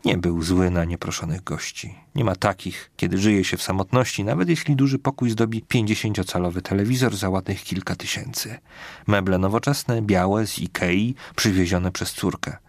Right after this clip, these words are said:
Strukturalne panele i szare dywaniki. W kącie legowisko Gagarina, który po obślinieniu nogawek Michała i Darka ułożył się tam i zasnął. Gacek poprosił, by usiedli. Nie takiego człowieka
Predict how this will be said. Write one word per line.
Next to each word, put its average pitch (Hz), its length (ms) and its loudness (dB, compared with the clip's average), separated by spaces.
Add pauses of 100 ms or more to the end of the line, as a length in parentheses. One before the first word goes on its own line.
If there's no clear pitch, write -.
(280)
Strukturalne 110 760 2
panele 127 560 2
i 101 240 4
szare 101 340 0
dywaniki. 90 680 -2 (200)
W - 100 -14
kącie 127 320 2
legowisko 104 520 0
Gagarina, 95 640 0
który - 260 -2
po - 180 -8
obślinieniu 104 720 2
nogawek 98 480 2
Michała 98 440 0
i 85 80 -4
Darka 110 480 -2
ułożył 131 640 4
się 127 180 -6
tam 110 280 -4
i 104 60 -4
zasnął. - 560 -12 (460)
Gacek 104 380 0
poprosił, - 500 -2
by 104 120 0
usiedli. - 540 -4 (400)
Nie 180 120 0
takiego 101 340 -2
człowieka - 400 -6